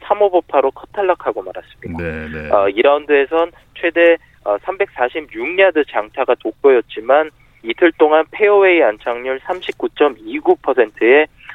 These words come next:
Speaker 1: 어, 그린 적중률 오십팔점삼삼 퍼센트 등 정확성이 낮았습니다.
Speaker 2: 네.
Speaker 1: 어, 그린을 놓치고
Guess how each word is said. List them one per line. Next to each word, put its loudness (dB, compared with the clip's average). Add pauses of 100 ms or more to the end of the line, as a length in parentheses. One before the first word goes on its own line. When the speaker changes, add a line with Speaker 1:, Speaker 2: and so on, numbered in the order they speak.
Speaker 1:
어, 2
그린 -2
적중률 -4
오십팔점삼삼 -2
퍼센트 -6
등 4 (300)
정확성이 0
낮았습니다. -4
Speaker 2:
네. -10
Speaker 1:
어, 2
그린을 2
놓치고 0